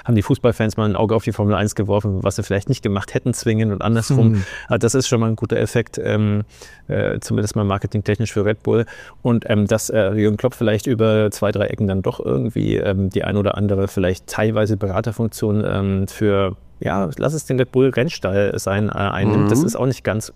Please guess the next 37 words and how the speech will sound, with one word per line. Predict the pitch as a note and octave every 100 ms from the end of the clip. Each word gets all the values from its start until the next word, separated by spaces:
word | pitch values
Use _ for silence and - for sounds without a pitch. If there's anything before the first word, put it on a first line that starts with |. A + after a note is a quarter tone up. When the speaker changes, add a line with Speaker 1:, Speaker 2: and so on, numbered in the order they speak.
| -
Speaker 1:
äh, | G2+ G2+ G2+ - - - - - -
abwegig, | D#3 G#2+ G2 C3+
denn | A#2 A2+ -
ich | B2+
erinnere | A#2 D3 G#3+
mich | E3+
gerade, | - C#3 D#3+ D3 - - - -
es | -
gibt | -
da | C#3+
so | B2+
einen | A#2+
gewissen, | B2 C#3+ C3+ B2+
äh, | A2 A2+ A#2 -
Peter | - D3 B2+
Moore, | A2+ B2+ F3+ F3
der | G#2+
hat, | A#2 -
äh, | - A2+ A#2
früher | - B2+ A#2+ A#2+ A2
bei | F#2+ G#2 G#2
Electronic | G#2+ - A#2 A2+ -
Arts, | - -
äh, | - G2+ G2
gearbeitet, | F2+ F2 F2+ F2+ G2+ - - - - - -
die | A2+
ja | G#2
unter | G#2+ G2
anderem, | G#2+ G2+ G2+ G2
äh, | - F#2
fifa, | - C#3+ B2 A2 G#2+ G2+
die | G#2
fifa-Serie, | - B2+ G#2 G2 F#2 G#2
und | F#2+
jetzt | - G#2+
inzwischen | - G#2 G2+
heißt, | G2